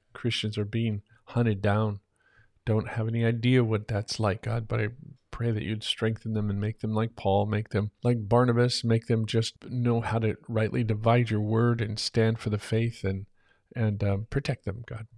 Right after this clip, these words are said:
overall, and protect Israel as, again, they are being targeted and need, needing to defend themselves. And we pray for the cessation of this war in Ukraine before it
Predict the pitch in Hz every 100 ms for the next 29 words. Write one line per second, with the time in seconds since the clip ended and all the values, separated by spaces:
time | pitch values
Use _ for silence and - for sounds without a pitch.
0 | - 107 110 110 113 _ _ 117 110 117
1 | - 110 - 104 - 107 101 104 - 107
2 | - 107 110 107 - - - - _ -
3 | 117 101 104 98 98 120 - 104 101 107
4 | 113 117 123 131 131 - _ _ - 110
5 | 104 104 101 110 - 113 110 107 104 104
6 | - 123 123 123 - 113 113 - - _
7 | _ _ _ _ _ - - - 117 107
8 | 107 - 107 107 110 104 - - - -
9 | - - 120 104 104 - 113 107 107 104
10 | 98 98 113 113 117 117 107 104 - 104
11 | 95 92 _ _ - 104 - 107 98 -
12 | - - - _ - 123